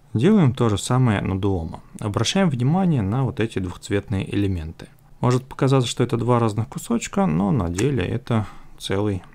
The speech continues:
элемент, у которого две наклейки. То есть, по сути, те же самые ребра. Находим ребра с красным цветом и совмещаем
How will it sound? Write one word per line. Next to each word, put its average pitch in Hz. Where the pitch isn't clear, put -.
элемент, 104
у -
которого 98
две 87
наклейки. -
То -
есть, -
по -
сути, -
те 135
же 98
самые 92
ребра. -
Находим 117
ребра 104
с -
красным 95
цветом 117
и 208
совмещаем 110